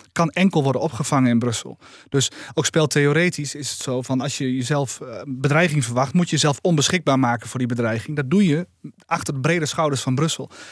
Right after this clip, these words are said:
Dat is wat iedereen begrijpt. Wij hebben in tweeduizend achttien, ehm, een, een onderzoek gedaan, een kiezersonderzoek gedaan, voordat we het programma schreven. Beste verkiezingsprogramma ooit, eh, voor de V V D. Na ne-, eh, na negentien vierentachtig, zei Hans van Balen, want toen had hij hem geschreven.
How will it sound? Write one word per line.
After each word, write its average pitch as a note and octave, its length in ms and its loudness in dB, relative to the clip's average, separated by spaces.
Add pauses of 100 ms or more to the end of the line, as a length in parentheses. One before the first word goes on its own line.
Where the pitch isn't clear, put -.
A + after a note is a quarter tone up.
(140)
Dat G#3+ 140 2
is F#3+ 80 0
wat D#3+ 160 -2
iedereen A3 420 4
begrijpt. E3 340 0
Wij F3+ 160 2
hebben F3+ 280 0
in C3+ 80 0
tweeduizend D3 440 -2
achttien, B2+ 420 -2 (420)
ehm, C#3 520 2
een, C#3 220 -2
een C#3+ 200 -2
onderzoek D#3 380 4
gedaan, A#2 240 -2
een A2+ 60 -4
kiezersonderzoek C3 640 -2
gedaan, G#2 360 -4
voordat D3 360 0
we C3 60 -6
het - 220 -8
programma D3+ 380 0
schreven. A2 520 -6 (200)
Beste - 300 -2
verkiezingsprogramma A#2+ 640 -2
ooit, B2 340 -2 (460)
eh, A#2 260 2
voor G#2+ 120 -4
de A2 60 -2
V G#2+ 160 -2
V G#2 260 -10 (260)
D. D3+ 40 -2
Na D3+ 240 4
ne-, D3+ 120 4
eh, C3+ 240 4
na C#3 220 4
negentien C#3 320 2
vierentachtig, B2+ 580 -2
zei A#2+ 140 -4
Hans A#2+ 140 -2
van B2 120 -2
Balen, A#2 260 0
want A2+ 120 -4
toen C3+ 100 -4
had A2+ 140 -2
hij B2+ 120 0
hem A2 100 -2
geschreven. - 460 -14